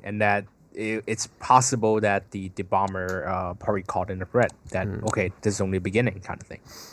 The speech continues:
Speaker 2: Yeah. All right. So, I, you know, again, I'm being kind of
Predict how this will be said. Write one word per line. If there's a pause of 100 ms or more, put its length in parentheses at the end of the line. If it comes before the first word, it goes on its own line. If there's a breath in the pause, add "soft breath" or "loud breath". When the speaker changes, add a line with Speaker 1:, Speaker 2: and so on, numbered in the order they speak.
(420 loud breath)
Speaker 2:
Yeah. (280)
All
right.
So, (500)
I, (120)
you
know,
again,
I'm
being
kind
of